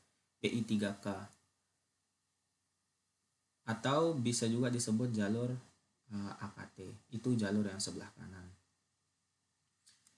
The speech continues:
Itu secara umum. Kemudian sekarang kita bahas, eh, satu persatu. Yang pertama adalah, eh, karsinoma papiler.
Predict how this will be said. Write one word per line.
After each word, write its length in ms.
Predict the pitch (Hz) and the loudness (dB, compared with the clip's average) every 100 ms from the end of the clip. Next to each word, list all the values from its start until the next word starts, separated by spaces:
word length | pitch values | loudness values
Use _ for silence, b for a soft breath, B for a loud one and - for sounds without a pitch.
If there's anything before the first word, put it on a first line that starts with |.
| _ _ _ _ _ _ _ _ _ - | _ _ _ _ _ _ _ _ _ 0
Itu 320 | 117 - 160 | 0 4 4
secara 400 | 156 - 117 120 | 4 4 4 6
umum. 480 | 110 113 143 202 214 - - _ - | 6 6 6 6 6 0 -12 _ -2
Kemudian 400 | 117 120 143 147 | 0 2 2 2
sekarang 320 | 131 131 151 | 2 4 2
kita 400 | 139 131 117 113 | 0 2 2 4
bahas, 720 | 104 123 151 - - - - - _ - | 4 4 2 4 4 2 -2 -16 _ -2
eh, 200 | 113 113 | 0 2
satu 280 | 110 117 | 2 0
persatu. 640 | 117 113 107 104 135 170 202 - - | -2 2 2 2 0 0 -2 -8 -4
Yang 120 | 113 107 | -2 0
pertama 480 | 113 113 127 147 120 | 4 4 4 2 2
adalah, 240 | 120 139 - - _ _ _ _ _ _ _ _ _ _ _ _ _ | 2 2 -4 -14 _ _ _ _ _ _ _ _ _ _ _ _ _
eh, 340 | 113 113 110 107 | -2 0 0 -2
karsinoma 880 | - 107 - 110 107 120 135 147 151 - _ _ _ _ - | 2 2 4 4 6 4 2 -2 -8 -16 _ _ _ _ -4
papiler. 560 | 110 - 107 107 101 | -4 0 2 4 2